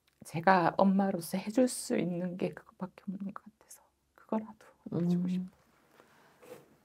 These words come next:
Speaker 1: 제가
Speaker 2: 엄마
Speaker 1: 욕심이
Speaker 2: 일을
Speaker 1: 많아서 그런 게 아니에요.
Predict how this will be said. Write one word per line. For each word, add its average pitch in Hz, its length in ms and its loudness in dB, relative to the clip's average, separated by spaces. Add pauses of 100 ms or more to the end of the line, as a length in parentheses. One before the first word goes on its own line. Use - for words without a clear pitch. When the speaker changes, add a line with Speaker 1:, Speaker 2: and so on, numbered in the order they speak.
(2500)
Speaker 1:
제가 - 320 4 (4000)
Speaker 2:
엄마 254 380 12
Speaker 1:
욕심이 202 120 12
Speaker 2:
일을 208 360 12 (140)
Speaker 1:
많아서 220 220 12
그런 208 200 6
게 247 80 -4
아니에요. 202 220 -4